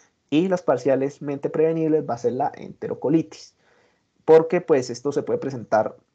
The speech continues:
en cualquier momento durante la cirugía. Incluso se han reportado casos de adultos que presentan enterocolitis por Hirschsprung. Entonces, lo que hace uno en estos pacientes es identificar los factores de riesgo para estar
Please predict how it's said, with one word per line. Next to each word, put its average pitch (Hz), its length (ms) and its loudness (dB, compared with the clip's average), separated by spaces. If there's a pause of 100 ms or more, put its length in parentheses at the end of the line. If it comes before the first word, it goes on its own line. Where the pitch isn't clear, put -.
(260)
en 139 100 -10
cualquier 123 320 0
momento 123 380 -4
durante 117 380 -4
la 113 80 -4
cirugía. 160 540 2
Incluso 160 600 0
se 147 180 -2
han 123 100 -4
reportado 120 640 -4
casos 147 440 2
de 143 100 -2
adultos 185 720 -2 (380)
que 151 100 0
presentan 123 600 0
enterocolitis 139 1120 -6 (400)
por 127 280 2
Hirschsprung. 143 520 0 (240)
Entonces, 147 680 -6
lo 147 140 -4
que 135 120 -2
hace 127 160 -4
uno 156 180 -2
en 160 80 -4
estos 165 280 -8
pacientes 139 680 -6
es 160 240 0 (360)
identificar 147 920 0 (280)
los - 160 -8
factores 120 500 0
de 196 100 2
riesgo 151 380 0
para 127 160 -6
estar - 380 -6